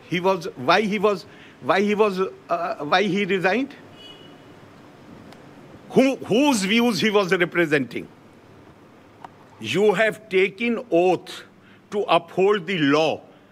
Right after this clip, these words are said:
I have never said that anybody is dwa-, disqualified to be appointed to any position. What I have said is that underqualified and unqualified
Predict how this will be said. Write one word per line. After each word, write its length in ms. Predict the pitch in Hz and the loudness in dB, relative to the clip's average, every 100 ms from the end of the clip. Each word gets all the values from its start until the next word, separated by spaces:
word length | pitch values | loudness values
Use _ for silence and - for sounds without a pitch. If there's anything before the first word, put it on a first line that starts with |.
| _ - | _ -6
I 200 | 143 170 | -2 -2
have 260 | 202 170 | -2 -4
never 420 | 135 143 170 220 | -2 0 0 -2
said 440 | 202 - 170 143 107 - - - - 117 | -4 -4 -2 -2 -6 -18 -20 -20 -14 -2
that 260 | 165 170 - | -2 -2 0
anybody 800 | 165 190 240 208 185 180 202 185 | 0 0 -2 0 0 -2 -6 -4
is 160 | 175 135 | -4 -4
dwa-, 480 | 151 156 160 123 | 0 0 0 -6
disqualified 960 | 123 208 - 190 170 160 - 151 139 110 - - - - | -2 -2 -2 0 0 0 0 0 0 -4 -10 -20 -12 -4
to 120 | 190 | -2
be 160 | 196 | 2
appointed 640 | 180 147 160 170 156 180 - | 0 2 0 0 0 -4 0
to 120 | 156 | 2
any 260 | 147 143 139 | 4 2 0
position. 520 | 143 117 117 - - - - - - - | -2 -4 -4 -6 -10 -18 -20 -20 -20 -2
What 260 | 131 202 - | 2 2 2
I 160 | 160 | 0
have 200 | 160 143 | 2 -2
said 340 | - 156 147 135 | 0 0 0 2
is 480 | 147 220 269 - - - - - - - - 95 | 2 2 0 -6 -20 -20 -20 -20 -20 -20 -20 -8
that 400 | 92 156 185 220 - - - _ _ _ - - _ _ - - - - | -2 0 2 0 -6 -20 -20 _ _ _ -20 -20 _ _ -20 -20 -20 -6
underqualified 1500 | 156 175 208 208 247 233 - 190 185 180 - 165 180 202 208 190 | -2 0 0 2 2 2 0 2 2 -2 0 0 2 0 0 0
and 200 | 170 156 - | 0 -4 0
unqualified 1000 | 240 269 - 202 190 185 - 170 175 | 2 0 0 2 2 -2 0 2 2